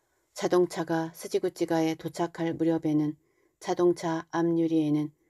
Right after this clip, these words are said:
와이퍼로 닦아내고 닦아내도 순식간에 흐려질 정도의 줄기찬 비로 변해 있었다. "기다리세요. 이대로 밖에 나가면 당장 옷이 젖을 테니까요." 브라이가 말하는 대로 나스에는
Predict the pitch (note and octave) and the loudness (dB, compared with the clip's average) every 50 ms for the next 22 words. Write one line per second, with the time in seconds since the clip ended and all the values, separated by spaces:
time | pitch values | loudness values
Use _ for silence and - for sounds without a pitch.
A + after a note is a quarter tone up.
0 | _ _ _ _ - F3 F3 F3+ F3 - - F3 E3+ E3+ D#3+ - E3+ D#3+ - E3+ | _ _ _ _ -2 0 0 0 -2 -2 -2 0 0 0 -2 -4 -8 -6 -2 0
1 | D#3+ D#3 D#3 D3+ - D#3 D3+ D3+ - E3+ D3+ - E3 D#3 D3+ D3 C#3+ D3 D3 D3 | 0 0 0 0 -2 -4 -4 -4 -8 -12 -8 -4 -4 -2 -2 -2 -2 -4 -4 -4
2 | C#3+ _ _ _ _ _ _ _ _ _ - - G3 F#3 F3 F#3 F3 - - F3 | -6 _ _ _ _ _ _ _ _ _ -2 0 2 2 2 0 -4 -2 0 2
3 | E3+ E3 E3 E3 E3 E3+ G3 F#3+ F#3 E3+ - E3+ E3 E3 - D#3 D#3 D3+ C#3+ D3 | 4 4 4 2 0 -2 -2 -4 -2 0 0 -2 -2 -2 -2 -2 -2 -2 -2 -2
4 | D3+ D3+ D3 D3 _ _ _ _ _ _ _ _ _ - - F3+ E3+ F3 F3+ E3+ | -4 -4 -6 -8 _ _ _ _ _ _ _ _ _ -2 0 0 2 0 -2 -4
5 | - - E3+ E3 E3 D#3+ D#3+ D#3 D#3+ D#3 D#3+ D#3+ _ _ - F3 E3+ E3+ D#3+ D#3 | -2 -2 0 2 2 2 2 0 0 0 0 -4 _ _ -2 0 2 2 2 0
6 | D3 - - D3 C#3+ - - D3 D3 C#3+ - _ _ _ _ _ _ _ _ _ | -2 -4 -8 -10 -10 -10 -10 -8 -8 -8 -12 _ _ _ _ _ _ _ _ _
7 | _ _ _ _ _ _ _ _ _ _ _ _ _ _ _ _ _ - A3+ A3 | _ _ _ _ _ _ _ _ _ _ _ _ _ _ _ _ _ -2 0 4
8 | A#3 A3 G3+ G3+ F#3+ - G3 F3 E3 E3 D#3+ D#3+ - _ _ _ _ _ _ _ | 4 4 4 4 2 4 4 4 4 4 2 0 -4 _ _ _ _ _ _ _
9 | A3+ A3 A#3+ G#3+ G3+ G3 G3 G3 - - G3 F#3+ F#3 F3+ E3+ F3 E3 D#3+ D#3+ D#3 | 4 6 8 8 8 4 2 -2 -4 -2 0 2 2 2 2 2 2 4 2 2
10 | D#3+ - F3 E3+ E3 E3 E3 D#3 D#3 D3+ - _ - F3+ E3+ - F3+ - E3 F3 | 0 0 0 0 0 2 0 -2 -2 -4 -8 _ -2 -2 -2 -2 -4 -4 -4 -2
11 | D#3+ F#3 F3 E3+ - F3 D#3+ D3+ D3+ D3 - D3 C#3+ C#3 C#3 C#3 - _ _ _ | 0 0 0 0 2 2 2 2 2 -2 -4 -6 -6 -6 -6 -8 -12 _ _ _
12 | _ _ _ _ _ _ _ _ _ _ _ _ _ _ _ _ - G3 F#3+ F3+ | _ _ _ _ _ _ _ _ _ _ _ _ _ _ _ _ 2 4 4 6
13 | F3 F3 E3 F3 E3+ D#3+ F3 F3 E3+ F3 E3+ E3 E3 D#3+ D#3+ D#3+ D#3+ D#3+ D#3 - | 4 4 2 2 0 2 2 2 4 4 4 4 4 4 2 2 2 0 0 0
14 | E3 D#3+ D3+ - E3 D#3+ D3+ D3+ D#3 D3+ D#3 | -2 -2 -2 -2 0 2 2 2 2 0 -2